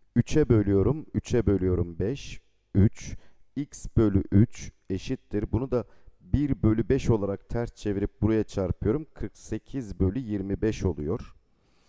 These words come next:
Üç ile çarparsam şurayı, üç tane kırk sekiz, yüz yirmi. Ee, yirmi dört daha yüz yirmi, yirmi dört daha yüz kırk dört bölü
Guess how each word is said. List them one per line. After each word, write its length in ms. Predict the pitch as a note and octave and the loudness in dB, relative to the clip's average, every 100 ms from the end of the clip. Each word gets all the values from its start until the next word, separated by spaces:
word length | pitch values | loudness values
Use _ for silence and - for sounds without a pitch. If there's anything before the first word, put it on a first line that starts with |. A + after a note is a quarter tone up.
| _ _ _ - | _ _ _ 0
Üç 260 | F3+ - | 0 0
ile 100 | A#2 | -4
çarparsam 800 | A2 A2+ G2+ - F#2+ - G2 F#2 | -2 -2 -2 0 -2 -2 -6 -8
şurayı, 480 | E2+ G2 F#2+ A2 E3 - _ - | -6 -4 -4 -4 -6 -10 _ -2
üç 200 | D#3 - | -2 -4
tane 320 | B2 A2+ G#2 | -4 -4 -6
kırk 260 | - A2+ | -8 -10
sekiz, 500 | - G2+ - D3 A#2+ | -8 -8 -6 -10 -6
yüz 300 | A2 B2 G#2+ | -2 -2 -2
yirmi. 400 | A#2 A#2+ A#2+ G#2+ - _ _ _ _ - _ _ G2+ | -4 -4 -2 -4 -6 _ _ _ _ -20 _ _ 2
Ee, 40 | G2+ G2 G2 | 4 4 4
yirmi 340 | G2+ B2 C3 | 2 0 2
dört 280 | C3 C3 - | 2 2 -2
daha 180 | G#2+ C#3+ | -4 -2
yüz 320 | A#2 G#2+ F#2 | 2 2 2
yirmi, 260 | G2+ F#2+ G#2+ | -4 -4 -4
yirmi 320 | G#2 G#2 G#2+ | -4 -2 2
dört 260 | G#2+ - | 0 0
daha 180 | G#2+ C#3+ | -4 -4
yüz 380 | C#3+ G#2+ D3+ - - | -2 2 2 0 -12
kırk 260 | - C3+ C#3 - _ A#2+ | -6 -4 -4 -8 _ 6
dört 500 | C#3 - - - - | 6 4 -6 0 4
bölü 360 | G2+ G2 D#3 | 6 6 4